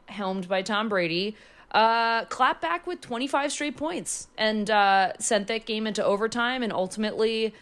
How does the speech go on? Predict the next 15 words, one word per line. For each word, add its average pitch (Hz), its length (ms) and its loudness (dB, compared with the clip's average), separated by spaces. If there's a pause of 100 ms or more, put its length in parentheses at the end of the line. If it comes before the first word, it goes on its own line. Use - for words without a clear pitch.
(340)
uh, 196 380 4
Patriots 196 480 -4
won 196 140 -2
the 185 60 -4
toss, 220 720 2
scored 185 280 -2
a 180 40 -4
touchdown, 285 800 0
and 220 280 -2
they 220 120 0
won 202 360 0
their 196 160 0
fifth 175 220 -2
Super 156 280 -8
Bowl. 139 340 -2